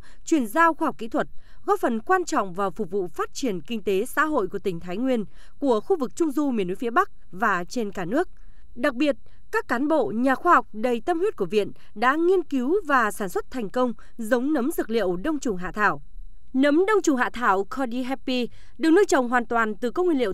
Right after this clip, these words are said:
tự nhiên như gạo lứt, nhộng tầm, bột đậu tương và chủng giống chất lượng cao nhập khẩu từ nước ngoài. Trong quy trình sản xuất nấm, hoàn toàn không sử dụng hóa chất. Để có một sản phẩm đảm bảo các tiêu chí về chất lượng,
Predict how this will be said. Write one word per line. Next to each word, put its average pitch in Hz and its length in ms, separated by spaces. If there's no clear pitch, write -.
tự 254 100
nhiên 247 320
như 262 280
gạo 208 220
lứt, 320 180
nhộng 220 300
tầm, 226 260
bột 277 140
đậu 247 120
tương 339 280
và 220 300
chủng 220 280
giống 220 320
chất 480 160
lượng 226 120
cao 233 240
nhập 214 200
khẩu 208 200
từ 208 160
nước 277 160
ngoài. 220 300
Trong 392 140
quy 392 140
trình 247 220
sản 220 240
xuất 415 200
nấm, 262 260
hoàn 277 280
toàn 277 280
không 359 180
sử 269 140
dụng 170 200
hóa 190 160
chất. 392 200
Để 277 120
có 285 120
một 392 140
sản 240 180
phẩm 214 240
đảm 220 180
bảo 202 200
các - 220
tiêu 294 180
chí 240 260
về 254 280
chất 427 260
lượng, 277 260